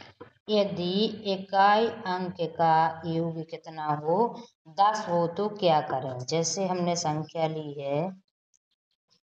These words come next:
पैंतीस गुणे पैंतीस भी ले सकते हैं, और क्या ले सकते हैं, छत्तीस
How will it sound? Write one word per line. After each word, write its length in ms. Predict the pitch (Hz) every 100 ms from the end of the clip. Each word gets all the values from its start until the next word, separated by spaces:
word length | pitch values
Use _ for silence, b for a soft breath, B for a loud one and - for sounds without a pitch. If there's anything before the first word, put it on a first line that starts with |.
| _ _ _
पैंतीस 720 | 180 175 170 170 - 175 196 - - - - _ _ _ _ _ _ _ _ _ _ _ _
गुणे 280 | 160 165 175 190
पैंतीस 500 | 185 151 147 156 147
भी 160 | 151 156
ले 160 | 147 151
सकते 460 | 151 151 - - 147
हैं, 280 | 143 143 151 _ b b b -
और 120 | 160
क्या 200 | 156 165
ले 180 | 156 165
सकते 460 | 165 160 - - 160
हैं, 220 | 160 185 220 - - _ _
छत्तीस 840 | - 165 - - - - 196 196